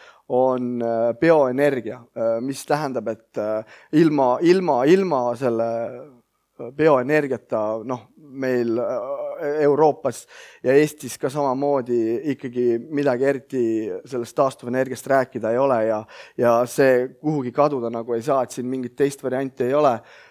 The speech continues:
Noh, tuumaenergia, eks ju, aga, aga sellega on täiesti omad jutud. Nii et, äh, väga, väga oluline taastuvenergia allikas kahtlemata ja seda ka,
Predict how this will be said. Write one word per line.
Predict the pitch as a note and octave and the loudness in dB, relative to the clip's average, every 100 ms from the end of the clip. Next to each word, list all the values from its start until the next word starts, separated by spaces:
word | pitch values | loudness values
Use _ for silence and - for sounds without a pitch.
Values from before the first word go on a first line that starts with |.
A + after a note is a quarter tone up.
| _ - - E3 | _ -20 -20 -6
Noh, | F3+ D3+ - _ D#3 C3 B2+ | -2 -2 -4 _ -2 -2 -2
tuumaenergia, | E3 D#3+ C3+ A#2 B2 C#3 - D3 F#3+ D#3+ A#2+ A#2 | -2 -2 0 0 0 -2 -2 2 2 2 0 -2
eks | - | 0
ju, | A#2 | 0
aga, | A#2 A#2+ G2+ | 2 0 0
aga | B2+ B2 A#2 | 0 0 0
sellega | C#3+ C3+ A#2+ A#2 | 2 2 2 0
on | A#2 | -2
täiesti | B2+ A#2+ - B2+ | -2 -2 -2 0
omad | C3+ A#2+ A2+ | 0 0 -2
jutud. | A2+ A#2 | -6 -4
Nii | C#3 C3 | 0 0
et, | - B2+ | 0 2
äh, | A#2+ A2+ - - - D3 | 4 2 -4 -20 -6 0
väga, | D3+ D3+ C#3+ B2 | 2 4 2 2
väga | D3 D3 C#3 | 0 2 2
oluline | C#3+ D3 C3 B2 A#2+ | 2 2 0 -2 -2
taastuvenergia | C#3+ C#3 - B2 B2+ C3+ B2 B2 | -2 -2 -6 -6 0 0 0 -2
allikas | C#3 B2+ - - | 0 -2 -6 -2
kahtlemata | C#3+ C#3+ D3 C#3+ E3+ - C3+ B2+ | -2 0 -4 -2 -2 0 2 2
ja | B2+ | 0
seda | B2 C3+ C3+ B2+ | 0 -4 -2 -2
ka, | B2 | 0